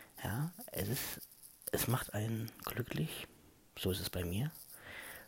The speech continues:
wenn ich am Strand sitze, aufs Meer gucken kann und einfach, ähm, ein Wässerchen, wie ich so schön sage,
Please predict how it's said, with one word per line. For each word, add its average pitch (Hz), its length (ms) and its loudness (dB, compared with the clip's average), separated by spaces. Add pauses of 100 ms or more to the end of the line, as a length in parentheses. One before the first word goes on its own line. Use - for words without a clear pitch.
(140)
wenn 95 260 2
ich - 400 -2 (1120)
am 82 200 2 (380)
Strand - 380 -2
sitze, - 440 2 (120)
aufs - 260 -4
Meer 92 160 0
gucken - 320 -2
kann 151 300 0 (960)
und 95 640 2
einfach, - 640 -2
ähm, 98 380 -2 (680)
ein 98 160 0
Wässerchen, 131 480 4 (600)
wie - 60 2
ich - 100 0
so - 80 2
schön 113 240 0
sage, 135 360 4